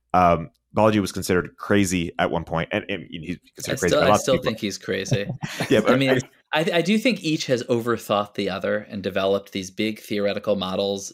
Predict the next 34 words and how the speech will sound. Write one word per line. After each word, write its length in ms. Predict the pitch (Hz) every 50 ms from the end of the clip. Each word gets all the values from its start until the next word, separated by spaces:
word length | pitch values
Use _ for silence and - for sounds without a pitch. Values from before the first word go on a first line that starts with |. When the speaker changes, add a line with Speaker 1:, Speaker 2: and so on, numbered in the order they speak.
| _ - -
Speaker 2:
journalists 420 | - - 101 101 104 104 95 -
of 100 | 131 -
how 220 | - - 101 98 95
tech 340 | - - 101 98 - - -
works 400 | 107 98 98 101 - - - - - - - - - -
and 120 | 101 104
tech 240 | - - 107 101 -
of 80 | 110
how 120 | 101 104 98
journalism 380 | - 101 101 104 104 - 113
works. 180 | 107 104 - -
And 60 | 110
I 40 | 107
do 180 | 104 - 127 127
think 360 | 127 - 117 104 98 - - _ - - - _ _ _ _
the 60 | -
journalistic 420 | 110 117 117 110 110 104 - 110 95
model 220 | 107 98 95 95
of 60 | 95
tech 260 | - - 92 90 - -
has 100 | 92 -
fallen 220 | - 92 92 95
apart 200 | 92 - 95 85
in 80 | 85 92
various 360 | 95 92 90 92 90 - -
ways. 300 | 95 92 90 90 90 -
But 260 | - 101 95 - - _ - - - _ _ _ -
if 120 | - -
you 80 | 117 113
wanna 220 | 113 113 113 110
see 180 | 110 - 117 104
how 400 | 98 104 98 92 92 90 - - _
poorly 500 | - - - 110 107 104 98 95 92 92
the 200 | 90 92 90